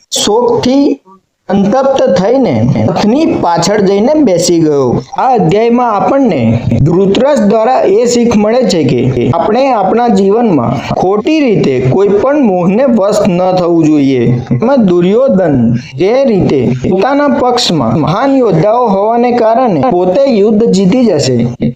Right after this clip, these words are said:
તેવું માનીને અભિમાન કરે છે, તો આપણે પણ આપણા જીવનમાં ખોટી રીતે કોઈ પણ અભિમાન ન કરવું જોઈએ, કારણ કે આપણને આપણા જીવનમાં વિશ્વાસ હોવો એ સારી વસ્તુ છે,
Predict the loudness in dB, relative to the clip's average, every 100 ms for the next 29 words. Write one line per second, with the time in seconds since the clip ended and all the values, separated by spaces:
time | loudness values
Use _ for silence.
0 | -4 0 0 2 2 0 0 0 0 0
1 | 0 0 0 0 0 2 0 0 0 0
2 | 0 0 0 -2 0 -2 -6 _ _ -4
3 | -2 -2 -2 -2 0 0 0 0 0 0
4 | 0 0 2 2 2 0 0 -2 -4 -4
5 | -2 0 0 0 0 2 2 2 2 2
6 | 2 0 0 0 -2 0 0 0 0 0
7 | 0 0 0 0 0 2 2 2 2 0
8 | -2 -2 -2 0 0 0 0 0 0 -2
9 | -2 -4 -8 -4 -4 -2 0 0 2 2
10 | 2 0 2 2 2 2 2 0 -2 0
11 | 0 0 0 0 0 0 0 0 0 0
12 | 0 0 2 2 0 0 0 0 0